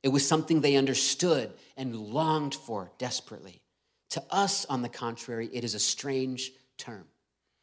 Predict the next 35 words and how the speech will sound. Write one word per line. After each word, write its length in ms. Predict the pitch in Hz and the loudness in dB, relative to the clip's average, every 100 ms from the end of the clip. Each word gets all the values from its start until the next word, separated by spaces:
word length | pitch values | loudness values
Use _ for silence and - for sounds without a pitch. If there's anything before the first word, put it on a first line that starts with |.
| - - | -18 -2
And 140 | 127 | 2
it 60 | 139 | 4
is 120 | 135 | 4
necessary 540 | 147 160 165 165 156 147 | 2 2 2 2 2 2
that 140 | 139 | 0
we 80 | 135 | 0
give 180 | 139 139 | 0 0
it 140 | - | -2
consideration 1000 | - - 131 123 131 190 - 117 98 98 _ _ _ - | -4 -2 -2 0 0 -2 -2 -4 -8 -14 _ _ _ -10
if 160 | 120 135 | -6 0
we 80 | |
are 120 | 135 127 | 2 0
to 60 | |
comprehend 600 | 123 120 113 107 123 117 | -2 -4 -6 -12 -10 -10
it. 160 | 104 - _ _ _ - | -12 -16 _ _ _ -4
We 100 | 120 | 2
must 380 | 127 175 - 127 | 6 6 4 2
ask 320 | 120 - - | 0 -2 0
where 180 | 127 151 | 0 4
that 260 | 151 139 | 2 2
notion 420 | 127 131 127 127 117 | 0 0 0 -4 -6
came 300 | - 127 123 | -6 -6 -6
from 260 | 110 98 110 | -8 -8 -8
and 160 | 107 | -4
what 140 | 113 131 | 0 2
it 120 | 143 | 0
meant 240 | 123 127 - | -2 -4 -4
to 100 | - | -6
Jesus 720 | 117 131 131 123 101 92 - - _ _ _ _ | -4 -4 -2 -4 -6 -6 -8 -10 _ _ _ _
and 220 | 117 113 | -6 0
those 380 | 113 113 113 113 | 2 2 2 -2
to 100 | - | -4
whom 300 | 110 123 110 | -8 -8 -10
he 300 | 98 104 95 _ _ _ | -10 -12 -14 _ _ _
spoke. 640 | - - 117 104 - - | -8 -6 -8 -16 -16 -20